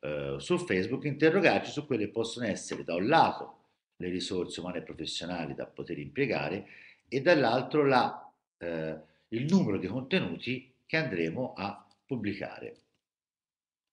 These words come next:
Un utilizzo però che è stato fatto... Eh, in passato di, di Twitter molto interessante è stato anche quello del, di utilizzarlo come sportello,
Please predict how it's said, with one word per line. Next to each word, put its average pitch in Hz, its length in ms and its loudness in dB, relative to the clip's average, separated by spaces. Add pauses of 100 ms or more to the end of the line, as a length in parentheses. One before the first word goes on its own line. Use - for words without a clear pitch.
(1900)
Un 175 140 6
utilizzo 180 580 8
però 110 280 4
che - 80 -6
è 82 40 -4
stato 76 240 -6
fatto... 87 720 4
Eh, 52 560 -10
in 71 140 -20
passato 85 760 4
di, 135 280 -8
di - 140 -14
Twitter 147 720 0
molto 110 260 -8
interessante 147 680 4
è 131 40 -2
stato 120 200 -4
anche 127 240 0
quello 127 880 6 (400)
del, 120 720 4
di 120 60 -8
utilizzarlo 131 580 4
come 123 220 2
sportello, 135 1400 6